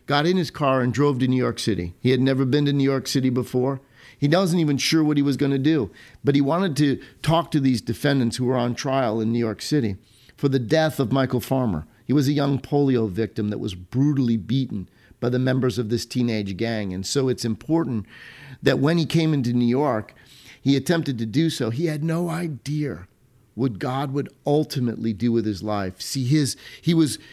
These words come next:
he was brokenhearted for the condition of these young men. And so it led him to go to New York. And God was moving in the midst of that situation.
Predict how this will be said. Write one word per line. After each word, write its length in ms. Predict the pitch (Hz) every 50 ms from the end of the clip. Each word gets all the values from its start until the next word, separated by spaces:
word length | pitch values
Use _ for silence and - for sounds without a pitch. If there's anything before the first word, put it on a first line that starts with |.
| - - - - -
he 160 | - 156 151
was 260 | 135 143 147 - - - - - _ _ _ _ _ _ -
brokenhearted 1080 | 127 101 92 160 170 185 190 - 175 156 139 123 135 143 151 156 143 110 95 78 - - _ _ _ _ -
for 140 | - 139 131
the 100 | 123 120
condition 560 | - - 131 131 120 143 139 - - 131 120
of 140 | 120 104 104
these 200 | 117 117 98 110
young 220 | 117 117 123 120
men. 340 | 117 107 110 123 135 131 131 _ _ _ _ _ _ _ _ _ _ _ _ _ _ _ _ _ _ _ - -
And 120 | - 135 -
so 180 | - 151 151
it 120 | 143 131 113
led 360 | 127 135 143 147 165 170 151
him 360 | 143 139 117 110 107 110 110 - _ _ _ _ _
to 100 | - 127
go 200 | 117 127 143 139
to 100 | 127 127
New 140 | 120 123 120
York. 480 | 117 117 117 104 85 76 - - - - _ - - - - - - -
And 220 | - - 131 117 107
God 320 | 156 156 160 170 180 180
was 200 | 170 170 151 131
moving 440 | 139 151 165 185 180 139 135 123 120
in 140 | 120 120 117
the 60 | 117
midst 280 | 127 139 131 - - 123
of 80 | 107
that 180 | 113 107 95 -
situation. 760 | - 135 123 - 127 120 127 127 131 127 - - 98 90